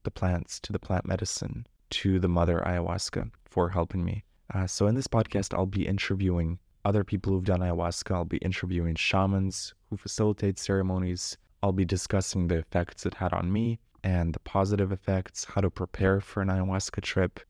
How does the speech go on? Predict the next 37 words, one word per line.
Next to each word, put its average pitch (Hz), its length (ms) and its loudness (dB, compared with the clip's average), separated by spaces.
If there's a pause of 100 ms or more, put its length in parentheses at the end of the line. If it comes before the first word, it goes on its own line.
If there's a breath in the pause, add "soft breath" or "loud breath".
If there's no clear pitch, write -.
and 82 420 2 (220)
everything 120 320 2
that 98 140 2
you 95 120 2
might 92 220 0
want 90 180 0
to 85 60 0
know 85 400 0
before - 400 0
your 87 240 2
first - 540 -6 (140)
journey. - 380 -4 (400)
So - 160 -2
I 85 60 2
hope 120 240 0
you 117 140 0 (120)
join 104 300 4
me 98 220 0 (420)
in 104 120 2
this 95 160 2
podcast. - 680 -2 (180)
Do 110 140 4
check 110 300 0
out 98 160 2
my 87 140 0
other 95 160 0
podcast, 90 600 -2
The 87 80 0
Microdose, 87 760 0 (140)
if - 200 -6
you're - 140 -4
interested 90 580 -2 (100)
for 85 200 -2
more 85 300 2
general 95 540 2
psychedelic 92 640 -2
knowledge, 92 460 -2